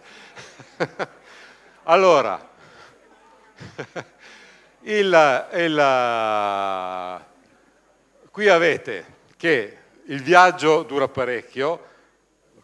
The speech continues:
come misurato da un osservatore a terra, come misurato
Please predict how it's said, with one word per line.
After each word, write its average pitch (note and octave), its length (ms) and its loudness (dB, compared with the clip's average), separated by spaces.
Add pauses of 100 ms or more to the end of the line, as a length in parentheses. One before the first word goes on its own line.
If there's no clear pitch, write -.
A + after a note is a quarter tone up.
come D#3+ 440 8
misurato C3+ 1300 -4
da C3+ 220 4
un C3+ 140 4
osservatore C3+ 840 0
a A2+ 80 -2
terra, F#2+ 420 -8
come D#3 320 -2
misurato C3 840 -4